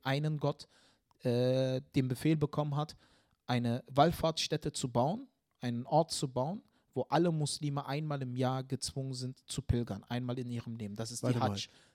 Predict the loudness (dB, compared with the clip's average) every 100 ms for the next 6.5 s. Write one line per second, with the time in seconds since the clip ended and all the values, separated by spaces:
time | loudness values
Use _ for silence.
0 | -8 -4 -2 -4 -6 -6 -4 -2 -2 -4
1 | -10 -10 -20 _ -2 -2 0 -2 -4 -4
2 | -2 2 2 2 -2 0 0 0 -4 -6
3 | -4 -4 0 2 0 -2 -8 -6 -4 -4
4 | -6 -10 _ -4 -4 -6 -20 -6 -2 -2
5 | -4 -20 _ -4 0 2 2 4 4 2
6 | 2 2 2 0 -2